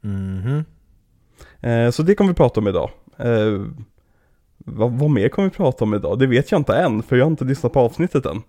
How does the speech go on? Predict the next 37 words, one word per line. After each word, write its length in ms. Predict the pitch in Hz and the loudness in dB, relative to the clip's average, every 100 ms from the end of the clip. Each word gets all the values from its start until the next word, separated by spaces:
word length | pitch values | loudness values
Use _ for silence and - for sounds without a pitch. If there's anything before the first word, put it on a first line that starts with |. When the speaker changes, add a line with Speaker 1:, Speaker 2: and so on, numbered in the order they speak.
| _ | _
Speaker 2:
Men, 260 | 127 120 117 | -2 0 2
eh, 520 | 117 113 107 104 104 131 - 160 - 196 180 175 - 262 220 160 | 2 2 2 0 -2 -8 -4 -2 2 2 4 2 2 2 6 8
<laughs> 0 | |
jag 200 | 180 147 | 10 10
tänker 220 | 156 151 | 8 8
att, 180 | 143 - | 4 2
eh, 240 | 147 123 123 - - 147 | -2 0 -2 -4 0 4
Alex 200 | 147 156 | 6 6
från 100 | 160 | 4
klipprummet 520 | 160 170 - 107 - | 2 2 0 -2 -4
kan 120 | - | -2
väl 80 | 139 | 0
lägga 200 | 127 127 | 2 6
in 140 | 147 | 6
lite 200 | 135 131 | 6 4
grann 200 | 131 127 | 4 4
ett 180 | 117 127 | 4 0
smakprov 580 | - 165 143 147 - 131 | 0 4 4 2 -4 0
av 300 | 123 120 131 - - - | 0 0 -10 -16 -20 -6
vad 120 | 120 | -4
vi 60 | 127 | 0
kommer 180 | 127 | -2
prata 320 | 135 - 131 160 | -2 -2 0 0
om 100 | 120 | 0
idag. 320 | - - - _ _ - | 0 -2 -6 _ _ -8
Speaker 1:
Alex, 380 | 123 120 117 - | -4 -4 -4 -10
vad 200 | 120 127 | -6 -6
kommer 160 | - 127 | -4 -6
vi 80 | 123 | -4
prata 320 | 139 110 175 | -4 -4 -8
om 100 | 127 | -10
idag? 160 | 107 101 - _ - _ - | -12 -16 -18 _ -20 _ -10
Speaker 2:
Alex 320 | 101 92 - | -6 -6 -6
från 100 | 92 | -6
klipprummet 500 | 95 - 107 117 - | -6 -6 -4 -4 -4
här 140 | 76 | -6
då. 140 | - | -6